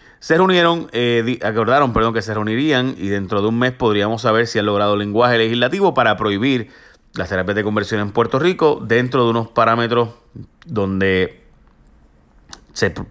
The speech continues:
permita algún tipo de intervención religiosa o libertad religiosa, ¿no? Dice Tata, Tata Charbonnier que el proyecto que se iba a aprobar murió, que el gobernador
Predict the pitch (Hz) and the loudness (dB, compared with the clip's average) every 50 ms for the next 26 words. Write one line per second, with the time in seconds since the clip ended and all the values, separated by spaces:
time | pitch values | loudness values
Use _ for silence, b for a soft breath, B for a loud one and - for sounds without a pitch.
0 | - - - 98 98 107 117 123 117 113 107 B B B B B B B B B | -6 -2 -2 0 0 0 0 2 2 0 0 B B B B B B B B B
1 | B B - 104 101 98 101 92 110 101 117 117 113 104 98 90 - 101 98 95 | B B -2 0 0 0 0 -2 -2 0 2 2 4 2 0 0 -2 -2 -2 -2
2 | 85 98 101 104 113 117 110 110 113 113 110 - 127 120 113 107 98 95 95 98 | -4 -2 -2 0 0 0 2 2 2 2 2 2 2 2 4 4 4 2 2 2
3 | 110 110 104 101 95 92 - - 101 107 113 110 104 101 85 78 78 69 82 101 | 0 0 0 -2 -2 -2 -2 -2 -2 -2 -2 -2 -2 -4 -4 -6 -8 -10 -10 -10
4 | 110 - _ _ _ _ _ - - - - 90 92 101 92 95 107 98 98 107 | -10 -12 _ _ _ _ _ -18 -12 -10 -8 -6 -6 -6 -4 -4 -4 -4 -4 -6
5 | - - - 117 98 113 - 135 123 120 135 135 131 127 127 127 - - 110 104 | -4 -2 -2 -2 0 0 0 0 2 2 2 2 0 0 -2 -2 -2 0 2 2
6 | 110 B B B B B B B B - 104 104 - 101 98 95 98 101 - - | 2 B B B B B B B B -2 -2 -2 0 0 0 2 2 0 0 0
7 | - 120 120 - - - - - - - - 101 95 92 90 - - 101 95 98 | 0 0 0 0 -4 -10 -20 -20 -16 -8 -6 -4 -4 -4 -4 -4 -2 -2 0 2
8 | 107 110 120 120 117 117 120 135 143 143 135 135 135 131 127 120 127 - - - | 2 2 4 4 4 4 4 2 2 0 0 0 2 2 4 4 2 2 -2 -8
9 | - _ _ _ _ _ - - - - - - 104 95 87 92 95 95 90 90 | -20 _ _ _ _ _ -20 -20 -20 -20 -14 -8 -6 -4 -2 -2 -2 0 0 0
10 | 87 90 92 90 - | 0 -2 -2 -4 -6